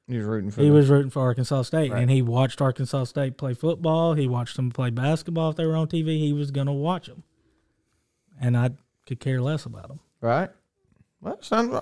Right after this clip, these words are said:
Speaker 1: I mean, I don't just watch A S U like that.
Speaker 2: But you root for 'em to do good.
Speaker 1: Oh, I, I
Speaker 2: when they're
Speaker 1: don't want
Speaker 2: not.
Speaker 1: 'em to see 'em. I don't wanna see 'em lose. You know
Speaker 2: I,
Speaker 1: what I mean?
Speaker 2: yeah.
Speaker 1: Like,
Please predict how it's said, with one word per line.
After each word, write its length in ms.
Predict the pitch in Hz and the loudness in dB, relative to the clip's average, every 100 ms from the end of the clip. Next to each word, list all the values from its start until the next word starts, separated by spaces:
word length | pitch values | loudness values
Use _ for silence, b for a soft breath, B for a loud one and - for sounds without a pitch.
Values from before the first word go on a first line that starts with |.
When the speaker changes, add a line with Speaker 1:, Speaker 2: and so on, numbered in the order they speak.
| - | -6
Speaker 1:
I 80 | - | -4
mean, 280 | 165 151 123 b b b _ 220 | -2 -2 -2 b b b _ 0
I 60 | |
don't 180 | 277 220 | 0 -2
just 140 | 170 | -4
watch 340 | 131 147 139 147 | 0 0 0 -4
A 160 | 139 | -4
S 120 | 131 117 | -4 -4
U 300 | 151 156 127 - _ _ _ _ | -6 -4 -6 -10 _ _ _ _
like 260 | 170 131 113 | -2 0 2
that. 340 | 131 175 - - | 0 0 -2 -2
Speaker 2:
But 220 | 180 - | -2 0
you 80 | 175 | 2
root 220 | 156 151 | 4 2
for 140 | - 143 | 0 -2
'em 80 | 131 | -2
to 80 | 120 | 2
do 180 | 131 | 2
good. 480 | 120 131 127 120 113 110 | 2 2 4 2 0 4
Speaker 1:
Oh, 60 | |
I, 180 | 240 233 | 6 4
I 20 | |
Speaker 2:
when 80 | 233 | 2
they're 140 | 214 214 | 2 2
Speaker 1:
don't 180 | 202 | 2
want 120 | 190 175 | 2 0
Speaker 2:
not. 40 | 156 | 0
Speaker 1:
'em 60 | |
to 100 | 135 | -2
see 180 | - 170 | -2 -4
'em. 120 | 135 | -4
I 80 | 135 | -2
don't 80 | 170 | -2
wanna 120 | 156 127 | -2 0
see 120 | 143 | 2
'em 140 | 120 | 4
lose. 420 | 123 247 233 196 | 6 4 2 -2
You 80 | 151 | 0
know 80 | 151 | 2
Speaker 2:
I, 20 | |
Speaker 1:
what 80 | 151 | 4
I 20 | |
mean? 240 | 143 160 196 | 2 -2 -2
Speaker 2:
yeah. 80 | 135 | -2
Speaker 1:
Like, 200 | 139 | -2